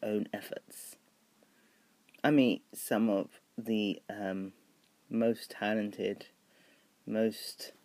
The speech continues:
academically acclaimed people in the centre of London through my practice. People that have done G C S Es and all s-, A stars and their degrees and their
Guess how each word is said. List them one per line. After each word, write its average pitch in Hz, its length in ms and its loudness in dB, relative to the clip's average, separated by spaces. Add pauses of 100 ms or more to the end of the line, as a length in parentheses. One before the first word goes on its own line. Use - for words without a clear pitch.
(340)
academically 120 800 -2 (140)
acclaimed 110 800 -2 (100)
people 107 540 -4 (420)
in 117 140 -6
the 107 80 -8
centre 110 360 -6
of 95 100 -8
London 98 440 -6
through 113 200 -4
my 107 140 -4
practice. - 720 -8 (1000)
People 131 300 2
that 127 200 6
have 110 240 -2
done 107 440 -2 (720)
G 135 140 2
C 123 220 0
S - 160 -2
Es 113 380 2
and 104 240 0
all 113 220 0
s-, - 200 -10 (180)
A 113 200 2
stars 110 520 2
and 98 440 -4 (1200)
their 120 160 0
degrees 123 680 2
and 98 360 -4
their 95 320 -4